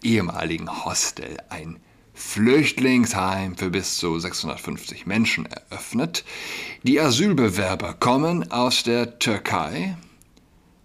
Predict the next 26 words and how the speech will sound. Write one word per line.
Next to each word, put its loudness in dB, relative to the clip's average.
aus -8
Afghanistan -6
und -6
Syrien. -6
Warum? -2
Warum -6
in -14
Gottes -6
Namen -8
aus -8
der -8
Türkei? -6
Wir 4
wurden 4
erst 2
vor 0
einer 4
Woche 4
über 4
die 4
Eröffnung 2
des -2
Heimes 2
informiert, 0
sagt -4
Palau. 2